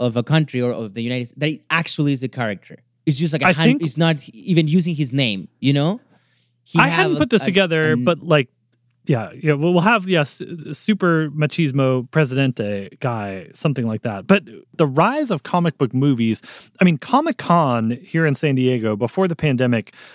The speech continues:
Speaker 2: was the biggest, craziest gathering of human beings I've ever been present for. Just hundreds of thousands of people in a h-, gather in San Diego dressed as people to see previews of comic book movies, whatever.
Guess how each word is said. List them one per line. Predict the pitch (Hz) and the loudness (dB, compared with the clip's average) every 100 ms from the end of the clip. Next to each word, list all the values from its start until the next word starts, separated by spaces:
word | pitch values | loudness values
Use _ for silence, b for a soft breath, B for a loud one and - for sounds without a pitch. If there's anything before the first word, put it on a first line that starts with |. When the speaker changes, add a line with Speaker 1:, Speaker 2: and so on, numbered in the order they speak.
| B _ | B _
Speaker 2:
was | 156 156 127 | 2 2 0
the | 143 | -2
biggest, | 110 233 269 262 196 - | 0 0 2 0 0 -4
craziest | - - 190 185 170 156 - - | -4 0 2 2 0 0 -2 0
gathering | 139 156 160 147 135 123 120 | 2 2 2 0 2 0 0
of | 135 120 | 0 -2
human | - 175 170 156 135 | -2 -2 0 0 -2
beings | 123 131 120 110 107 - - _ | -2 0 0 0 -2 -4 -14 _
I've | 139 135 | -2 0
ever | 131 123 117 107 92 | -2 -2 -4 -6 -8
been | - 127 | -2 -2
present | - 147 104 104 | 0 -2 -2 -6
for. | - 95 76 - B B _ | -8 -14 -16 -20 B B _
Just | - 156 - B B B _ - | 0 0 -2 B B B _ -16
hundreds | - - 262 294 247 180 | -8 0 2 2 -2 0
of | 165 | 0
thousands | 180 160 143 | 0 0 -2
of | 139 | -2
people | 180 160 156 | -2 0 0
in | 135 | 0
a | |
h-, | 123 - - | -2 -6 -2
gather | 180 175 170 160 | 2 2 0 -2
in | 143 | -4
San | - 151 | -2 0
Diego | 139 151 139 | 0 0 0
dressed | 127 170 220 175 180 | 0 2 2 0 -4
as | 160 | -4
people | - 175 170 160 139 | -4 -4 0 0 2
to | 151 123 104 | -2 -4 -8
see | - - 240 208 | -6 0 2 0
previews | 160 202 175 165 143 | 0 -2 0 0 0
of | |
comic | 123 170 156 | -2 -4 -4
book | 165 | -4
movies, | 147 156 135 | -4 -4 -2
whatever. | 160 147 | -2 -2